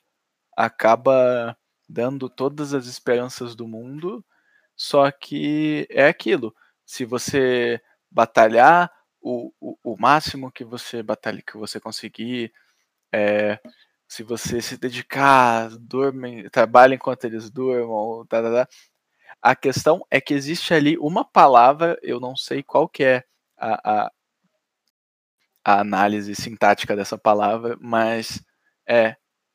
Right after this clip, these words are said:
acho que é um verbo, é um verbo, sei lá. Você pode. Você pode virar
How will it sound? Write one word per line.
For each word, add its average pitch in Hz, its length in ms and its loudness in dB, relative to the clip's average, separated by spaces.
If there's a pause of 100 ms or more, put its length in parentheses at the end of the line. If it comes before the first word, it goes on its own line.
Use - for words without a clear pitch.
(220)
acho - 120 -12
que 165 60 -8
é - 20 -4
um 165 60 -8
verbo, 127 300 -2
é 185 60 -4
um 196 60 -6
verbo, 135 360 -4
sei - 140 -6
lá. 117 120 -2 (340)
Você 135 220 0
pode. 107 440 4 (1000)
Você 120 280 -8
pode 156 580 6 (300)
virar 120 520 4